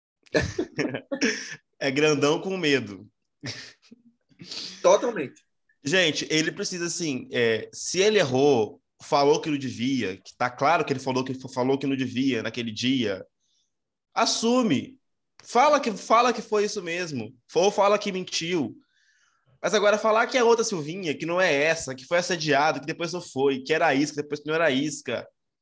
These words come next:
Speaker 1: Assim, tá passando vergonha. Aí, mais uma vez, ele, em vez de assumir a culpa pra ele,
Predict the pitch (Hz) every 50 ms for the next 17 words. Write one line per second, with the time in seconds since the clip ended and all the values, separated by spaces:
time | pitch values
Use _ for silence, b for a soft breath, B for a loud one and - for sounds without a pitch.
0 | _ _ _ _ _ _ _ _ _ _ _ - 269 269 - 277 233 196 170 160
1 | - - _ - 214 220 233 240 240 247 240 233 285 330 320 233 226 220 226 254
2 | 277 262 185 117 98 127 - _ _ _ _ _ _ _ _ _ _ _ _ _
3 | b b b b b b b b _ 190 202 214 220 226 285 311 294 214 165 147
4 | - - _ 165 190 214 247 277 262 220 254 220 202 180 165 151 160 180 208 233
5 | 214 160 135 - - - - - _ _ _ _ _ 190 196 214 233 254 277 277
6 | 294 320 302 - _ _ _ _ _ _ 180 151 180 180 160 180 170 - 175 170
7 | 170 165 165 165 - 165 143 156 160 170 165 160 151 156 170 208 233 277 277